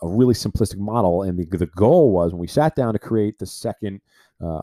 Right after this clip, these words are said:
the second course, the third course, the fourth course, we wanted to create a, a manual and a system that after you were done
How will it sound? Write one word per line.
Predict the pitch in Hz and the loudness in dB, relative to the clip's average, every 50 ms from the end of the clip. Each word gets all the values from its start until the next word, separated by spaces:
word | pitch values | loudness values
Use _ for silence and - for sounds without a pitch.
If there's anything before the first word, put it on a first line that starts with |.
| - - - - | -10 -14 -14 -8
the | 101 92 | -6 -6
second | - - 104 98 - 101 92 | -2 0 -2 0 0 -4 -2
course, | - - 95 90 | 0 2 2 2
the | - 85 | 0 -2
third | - 98 95 90 | -2 -2 -2 -2
course, | - - 90 85 | 0 -2 -4 -4
the | - _ | -4 _
fourth | - 98 98 90 - - | -2 0 0 0 0 -4
course, | - 92 85 82 82 - | -6 -6 -4 -4 -6 -6
we | - 98 | -6 -4
wanted | 92 104 120 139 135 - | -4 -2 -4 -4 -6 -6
to | 135 | -10
create | 117 - - 117 104 95 95 92 _ - | -12 -10 -8 -6 -4 -4 -4 -6 _ -8
a, | 92 87 - _ _ - | -8 -8 -8 _ _ -12
a | 82 | -10
manual | 80 82 90 95 98 101 98 92 85 82 85 87 98 110 - - | -8 -6 -4 -2 -2 -2 -2 -2 -2 0 0 0 0 -2 -4 -8
and | 85 | -12
a | 78 | -12
system | - - - - 190 - - - 82 80 95 107 - _ - - - _ _ _ - | -12 -8 -6 -4 -4 -4 -2 -2 -2 -2 -4 -6 -12 _ -20 -20 -20 _ _ _ -6
that | 107 107 95 90 90 - - _ _ _ - | -4 -2 -2 -2 -4 -6 -8 _ _ _ -6
after | 127 160 170 - - 156 | -4 -4 -4 -2 0 0
you | 139 123 123 110 | 2 2 2 4
were | 101 101 | 2 2
done | 92 87 - - 123 143 151 110 92 87 87 90 101 | 0 0 0 0 2 4 4 4 2 0 -2 -4 -8